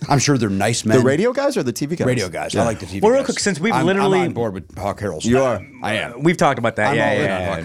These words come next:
Speaker 2: Harrelson.
Speaker 3: No,
Speaker 2: I
Speaker 3: you
Speaker 2: think
Speaker 3: got
Speaker 2: he's
Speaker 3: to.
Speaker 2: great. And,
Speaker 3: Gotta put it on
Speaker 2: and
Speaker 3: that
Speaker 2: I love
Speaker 3: board.
Speaker 2: the new guy, Jason, uh, Benetti, is,
Speaker 3: Yeah.
Speaker 2: is wonderful.
Speaker 3: No, is Hawk, how many more years? 'Cause Hawk is just doing the away games now.
Speaker 2: He's doing away.
Speaker 1: He's not doing home? He's
Speaker 3: 'Cause it's
Speaker 1: doing
Speaker 3: cl-,
Speaker 1: away?
Speaker 3: it's easier for him to get to the airport
Speaker 1: Oh.
Speaker 3: and,
Speaker 2: Once.
Speaker 3: and, yeah.
Speaker 2: And then travel.
Speaker 1: Yeah, sure.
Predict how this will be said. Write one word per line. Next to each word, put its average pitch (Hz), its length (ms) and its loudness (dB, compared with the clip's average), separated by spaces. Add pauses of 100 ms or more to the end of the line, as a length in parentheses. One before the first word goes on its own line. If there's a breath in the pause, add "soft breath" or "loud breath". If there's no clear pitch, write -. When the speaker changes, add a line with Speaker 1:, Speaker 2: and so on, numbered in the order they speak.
Speaker 2:
Harrelson. 90 80 -4
Speaker 3:
No, 101 100 0
Speaker 2:
I - 40 2
Speaker 3:
you 101 80 2
Speaker 2:
think 123 80 2
Speaker 3:
got 98 220 0
Speaker 2:
he's 82 100 -4
Speaker 3:
to. 73 60 -8
Speaker 2:
great. 95 300 -4
And, 85 180 -8
Speaker 3:
Gotta 104 140 2
put 117 140 -2
it 117 40 2
on 110 60 4
Speaker 2:
and - 80 2
Speaker 3:
that 196 80 2
Speaker 2:
I 190 40 0
love 240 160 2
Speaker 3:
board. 208 100 -2
Speaker 2:
the 269 40 0
new 339 120 0
guy, 196 180 0
Jason, 190 480 -2
uh, 190 140 2
Benetti, 185 440 -2
is, 117 140 0
Speaker 3:
Yeah. 90 220 2
Speaker 2:
is 120 240 -2
wonderful. 180 760 -2 (140 loud breath)
Speaker 3:
No, 180 100 4
is 180 100 2
Hawk, 220 300 0
how 196 120 2
many 247 100 2
more 233 140 0
years? 208 260 2
'Cause 143 140 -2
Hawk 156 200 2
is 143 80 0
just 135 160 -2
doing 156 120 2
the 151 80 2
away 120 240 2
games 95 260 -2
now. 92 240 0
Speaker 2:
He's 110 100 -4
doing 113 160 -4
away. 101 440 -2 (180)
Speaker 1:
He's 131 140 -2
not 202 120 2
doing 185 180 0
home? 127 420 0
He's 285 80 0
Speaker 3:
'Cause 135 100 4
it's 139 160 2
Speaker 1:
doing 123 100 0
Speaker 3:
cl-, 113 40 0
Speaker 1:
away? 117 260 -2
Speaker 3:
it's 120 140 0
easier 131 260 2
for 123 120 0
him 123 120 4
to 113 60 0
get 113 100 -2
to 101 40 -8
the 101 120 0
airport 104 600 0
Speaker 1:
Oh. 110 220 0
Speaker 3:
and, 101 160 2
Speaker 2:
Once. 92 260 -2 (140)
Speaker 3:
and, 92 300 0
yeah. 98 240 2
Speaker 2:
And 85 80 2
then 82 100 -4
travel. 110 400 -2
Speaker 1:
Yeah, 107 160 0
sure. 95 500 -6